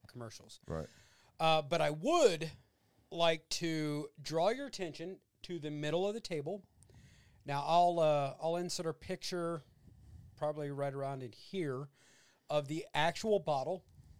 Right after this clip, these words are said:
Speaker 1: It, uh, yes, we've got a monogrammed decanter that says, uh, "Limited Edition twenty twenty-two J and M Solve the World."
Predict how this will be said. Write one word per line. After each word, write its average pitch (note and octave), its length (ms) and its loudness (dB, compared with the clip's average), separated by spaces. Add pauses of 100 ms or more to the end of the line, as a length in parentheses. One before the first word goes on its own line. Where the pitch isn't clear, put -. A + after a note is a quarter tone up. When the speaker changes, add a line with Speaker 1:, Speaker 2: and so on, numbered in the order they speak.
(160)
Speaker 1:
It, D#3+ 440 0
uh, D#3 280 2
yes, E3+ 340 2 (200)
we've D3+ 260 -4
got D#3+ 360 4
a C3 120 -2
monogrammed D#3 840 0 (880)
decanter E3+ 680 2 (300)
that D#3 240 2
says, D3+ 520 6
uh, C#3 380 4
"Limited D#3 360 -2
Edition D3+ 280 0
twenty D3 240 -4
twenty-two C#3 520 -6
J C#3+ 160 -6
and C#3+ 100 -6
M C3 80 -8
Solve C3+ 240 -4
the B2+ 40 -6
World." D#3+ 360 6